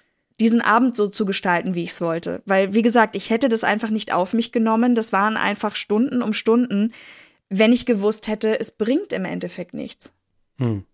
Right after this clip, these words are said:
Speaker 1: Aber ich möchte an dieser Stelle trotzdem auch noch mal etwas Positives mitgeben und ganz liebe Grüße an Herrn Bachhiesel senden. Der leitet das Hans-Gross-Kriminalmuseum in Graz und er hat uns zum Beispiel bei der Folge zum Herzfresser unterstützt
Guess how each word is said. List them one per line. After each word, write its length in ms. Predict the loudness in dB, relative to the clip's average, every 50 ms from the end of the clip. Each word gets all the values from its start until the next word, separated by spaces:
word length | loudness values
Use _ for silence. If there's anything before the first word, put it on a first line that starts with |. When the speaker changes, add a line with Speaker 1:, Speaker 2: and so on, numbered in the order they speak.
| _ _ _ _ _ _ _ _ _ _ _ _ _ 0
Speaker 1:
Aber 100 | 2 2
ich 80 | 2 4
möchte 280 | 2 2 2 2 0
an 80 | 0 0
dieser 180 | 2 0 0 0
Stelle 380 | 0 0 2 2 2 2 0
trotzdem 480 | 0 0 0 0 0 2 2 2 2 2
auch 180 | 2 0 0
noch 180 | 0 -2 -2 0
mal 300 | 2 2 2 4 2 2
etwas 300 | 0 -2 -4 -6 -8 -6
Positives 800 | -2 2 4 4 6 4 4 2 0 0 0 0 2 0 0 0
mitgeben 640 | 0 0 0 -2 -6 -2 0 2 2 2 0 -2 -4 -6 -10 -20 -20 -14 _
und 420 | 4 4 6 6 6 4 2 2 0
ganz 400 | 2 2 4 4 2 2 2 0
liebe 240 | 0 2 2 2
Grüße 480 | 0 2 2 2 4 2 2 2 2 2
an 160 | 2 0 0
Herrn 220 | 0 -2 -2 -2 -2
Bachhiesel 640 | 0 -2 -2 -2 -2 0 2 2 2 2 2 -2 -2
senden. 640 | -2 -2 -2 -2 -4 -4 -6 -2 0 0 0 -2 -4 -10 -20 -20 -20 _ _ 2
Der 120 | 4 6 6
leitet 360 | 6 6 4 4 2 -2 -2
das 160 | -2 -2 -2
Hans-Gross-Kriminalmuseum 1200 | -2 -4 -4 -4 0 0 0 0 0 -2 -2 0 0 2 2 2 4 4 4 4 4 2 2 0
in 160 | 0 -4 -6 -6
Graz 540 | -4 -4 -2 2 2 2 2 2 0 -2
und 120 | -2 0 0
er 100 | 0 0
hat 120 | 0 -2
uns 200 | -2 -2 -2 -2
zum 120 | -2 0 0
Beispiel 320 | 0 0 0 0 0 0
bei 140 | 0 2 0
der 100 | 0 -2
Folge 320 | 0 0 0 0 0 -2
zum 180 | -4 -6 -6 -8
Herzfresser 760 | -6 -2 0 0 0 0 -4 -6 -4 -4 -4 -2 -2 -4 -4
unterstützt 720 | -4 -4 -4 -4 -4 -4 -2 0 0 0 0 0 -4 -6